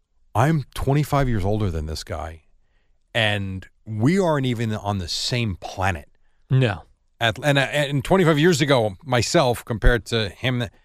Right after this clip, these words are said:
Speaker 1: it's not. It's a different universe.
Speaker 2: Yeah.
Speaker 1: How big and strong and fast they are.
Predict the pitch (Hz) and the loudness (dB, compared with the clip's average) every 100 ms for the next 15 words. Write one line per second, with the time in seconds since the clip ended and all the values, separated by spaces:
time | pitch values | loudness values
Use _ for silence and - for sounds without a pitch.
0 | _ _ _ _ _ 147 - 151 165 160 | _ _ _ _ _ -4 -2 0 2 0
1 | - 143 113 - 139 98 104 196 254 139 | -2 -2 0 -2 -2 -4 2 4 4 2
2 | - - - 123 101 - - - - - | 2 -6 -6 -4 -4 -4 -8 -8 -6 2
3 | 123 107 131 113 107 - - 98 95 87 | 4 4 2 0 -2 -4 -4 -4 -6 -8
4 | 101 85 - 90 78 73 - | -6 -6 -6 -8 -8 -10 -14